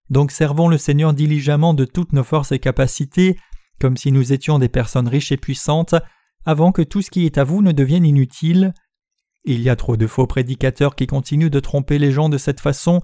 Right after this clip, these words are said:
Gardez à l'esprit que l'enlèvement est un événement qui aura lieu quand la fin du monde sera très proche. L'enlèvement arrivera au temps de la venue du Seigneur,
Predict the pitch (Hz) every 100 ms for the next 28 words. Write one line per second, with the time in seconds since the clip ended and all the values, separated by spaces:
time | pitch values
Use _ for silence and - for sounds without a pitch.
0 | - _ _ _ _ _ _ 107 110 110
1 | 113 117 131 - - 160 151 - _ -
2 | - 165 185 170 143 185 170 135 139 160
3 | 143 135 170 180 - 127 113 113 151 170
4 | 123 117 - 156 123 147 170 - 113 110
5 | - 147 - 160 180 180 165 - _ _
6 | _ _ - 110 110 110 117 120 110 117
7 | 107 113 113 123 135 117 113 117 127 131
8 | 131 - 139 151 156